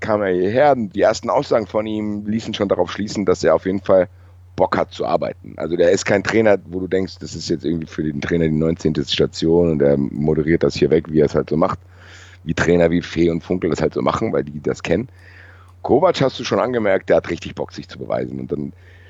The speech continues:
fing es auch an, dass er hier auch mal ein paar unangenehme Dinge angesprochen hat, wie zu sagen, „Ey, das kann nicht sein, dass wir so einen Kabinentrakt haben, da erkälten sich die Spieler, da ist viel zu kalt, bla, bla, bla, bla.“ An so Kleinigkeiten hast du schon gemerkt, okay, der hat Bock, hier was zu ändern, hat er dann auch gemacht. Zusammen mit Freddy Bobic, der am Anfang sehr, sehr skeptisch, äh,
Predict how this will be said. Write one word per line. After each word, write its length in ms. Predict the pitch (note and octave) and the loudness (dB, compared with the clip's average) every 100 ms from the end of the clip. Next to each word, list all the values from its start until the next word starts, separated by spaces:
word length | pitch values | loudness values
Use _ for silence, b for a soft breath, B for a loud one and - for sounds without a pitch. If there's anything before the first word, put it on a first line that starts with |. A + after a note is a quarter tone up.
| b - | b -12
fing 220 | - A2+ | 0 2
es 80 | F#2+ | 4
auch 160 | F#2+ - | 2 2
an, 200 | D#3 C#3 | 0 2
dass 180 | G#2 - | 0 2
er 100 | F#2 | 2
hier 180 | F#2 | 2
auch 80 | D#2+ | 0
mal 120 | F2 | 0
ein 60 | E2+ | -2
paar 140 | E2+ | -2
unangenehme 540 | G#2+ D3+ C#3 B2+ B2+ A#2 | 0 0 2 0 0 0
Dinge 240 | B2 A#2 | 0 0
angesprochen 580 | G2 A2 G2 - F#2 G2+ | 0 0 -4 -2 0 2
hat, 180 | F2+ E2 | 0 0
wie 140 | D#2+ | -12
zu 140 | - E2+ | -8 -2
sagen, 200 | E2 C#2 | -2 2
„Ey, 260 | E2+ F2 | 2 2
das 180 | D#2+ D2+ | 0 -2
kann 160 | D#2 D#2+ | 0 0
nicht 120 | D2+ | 2
sein, 200 | D#2+ D#2+ | 2 2
dass 180 | D2 E2 | 0 -2
wir 80 | |
so 80 | C#2+ | -4
einen 100 | D#2+ | -4
Kabinentrakt 580 | D#2+ D#2 A2+ G#2 E2+ - | -2 2 2 2 0 2
haben, 220 | F2 E2 | 0 2
da 60 | C#2+ | 0
erkälten 340 | C#2+ G2 F#2 | 0 0 -2
sich 140 | E2 - | -8 -8
die 100 | E2+ | -10
Spieler, 320 | - E2+ D#2+ | -6 -2 0
da 100 | C2 | 0
ist 100 | - | -2
viel 100 | F#2+ | -12
zu 100 | - | -6
kalt, 320 | G2+ F#2 E2 | 2 2 2
bla, 80 | C#2 | -2
bla, 80 | C#2 | -2
bla, 220 | C2 C2+ | 0 -2
bla.“ 220 | C#2+ F#2 - B B B B B - - - - | 2 -2 -2 B B B B B -20 -20 -16 -6
An 100 | D2+ | -2
so 80 | |
Kleinigkeiten 480 | - B2 C3+ B2+ G#2 | 2 2 2 2 2
hast 120 | F#2+ | 2
du 20 | - | -2
schon 120 | F#2 | -4
gemerkt, 280 | F#2 F#2 D2+ | -2 -4 -4
okay, 340 | - B2 C#3 b b b b b - - | 0 0 0 b b b b b -12 0
der 120 | D2 | 2
hat 100 | - | 2
Bock, 160 | D#2 | -4
hier 100 | - | -2
was 160 | D2 C#2+ | -2 -4
zu 140 | - | -4
ändern, 300 | C2 F2 E2+ C#2+ | -2 0 0 0
hat 120 | D#2+ | 0
er 60 | |
dann 120 | C#2+ C#2 | 0 0
auch 120 | C#2+ | -4
gemacht. 320 | D2+ B1 - | -4 -6 -6
Zusammen 300 | D#2 F#2 G2 | -2 0 2
mit 120 | A2 | 0
Freddy 260 | - G#2 G2 | 0 2 2
Bobic, 320 | G2+ C#3+ - | 2 0 0
der 100 | F#2+ | 0
am 60 | F2 | 2
Anfang 320 | F2 F#2 D#2+ | -2 -4 0
sehr, 200 | E2+ F2+ | 2 2
sehr 140 | F2+ | 2
skeptisch, 520 | E2 F2 - G#2+ - - | 2 0 -2 -8 -8 -4
äh, 260 | F2 F2 | -2 0